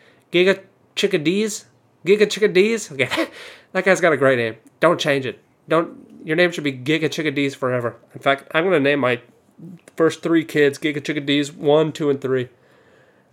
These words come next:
Okay, and then, uh, for, of course, for the, uh, main, the main fight there, we got Dominic Reyes coming back after, after his loss to Big Boy Jan,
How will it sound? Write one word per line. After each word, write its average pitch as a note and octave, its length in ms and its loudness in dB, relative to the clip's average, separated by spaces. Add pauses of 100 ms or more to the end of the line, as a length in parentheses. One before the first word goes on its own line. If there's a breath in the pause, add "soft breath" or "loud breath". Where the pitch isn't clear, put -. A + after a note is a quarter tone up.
(100)
Okay, B2+ 360 -2
and B2 100 -2
then, C3 140 0
uh, C3+ 300 2
for, D#3 160 2
of D#3 100 0
course, C#3+ 180 0
for D#3+ 140 -4
the, C#3+ 180 0
uh, C#3+ 200 2
main, D3+ 420 0
the D#3 60 0
main D#3+ 200 0
fight D3 200 0
there, D3+ 100 0
we D3+ 60 -4
got D3 140 2
Dominic D3 300 2
Reyes D#3 280 2
coming D3 220 -4
back D#3 240 -2
after, C#3+ 320 -2
after D3 220 -6
his C3+ 120 -8
loss D3 260 0
to C3+ 260 -8 (960)
Big D3 200 -4
Boy D3+ 140 0
Jan, D3 420 -2